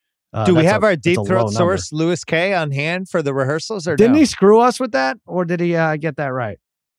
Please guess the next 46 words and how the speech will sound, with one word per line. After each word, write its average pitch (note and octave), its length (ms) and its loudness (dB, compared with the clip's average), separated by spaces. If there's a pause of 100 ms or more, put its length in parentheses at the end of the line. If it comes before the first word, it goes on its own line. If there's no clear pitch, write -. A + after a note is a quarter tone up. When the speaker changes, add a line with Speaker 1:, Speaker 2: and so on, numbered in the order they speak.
(160)
Speaker 2:
No, E3 100 2
I D3 60 2
Speaker 1:
I C#3+ 40 0
Speaker 2:
think F#3 220 -4
Speaker 1:
can't F3+ 100 0
Speaker 2:
he D3+ 60 -4 (140)
got B2 200 -2
mad B2 260 -2
that A2 120 -2
we G#2+ 160 -4 (320)
mentioned G#2+ 380 -6
him. D#2+ 160 -12 (320)
Speaker 1:
Oh, E3 160 4
we D#3+ 100 4
did. D3+ 300 0
Speaker 2:
It's C3+ 80 -2
Speaker 1:
All - 20 -
Speaker 2:
like, C3+ 80 -2
Speaker 1:
right. - 80 -8
Speaker 2:
he's D3+ 140 -2
getting E3 240 0
mad D3 200 0
right C#3+ 200 -2
now D#3 200 0
that G#2 80 -10
we're G#2+ 140 -10
mentioning A2 480 -8
him. G#3+ 260 -2
Speaker 1:
<laughs> - 60 -6
Speaker 2:
Yeah. A2+ 200 -6 (1600)
Speaker 1:
Uh, E3 580 0 (440)
who A3+ 220 4
does G3+ 200 2
Super F#3+ 180 0
Bowl G3+ 240 2
M G3 80 2
V F#3+ 140 2
P G3 220 0
thank F#3+ 340 -4
first? G#3+ 400 -2 (600)
Team, F3+ 320 -2
family, F3+ 500 -2
friends? F3+ 640 -4 (380)
Speaker 2:
Oh, A2+ 80 2
Speaker 1:
God. C#3+ 200 2
Speaker 2:
wow. F#2 320 -2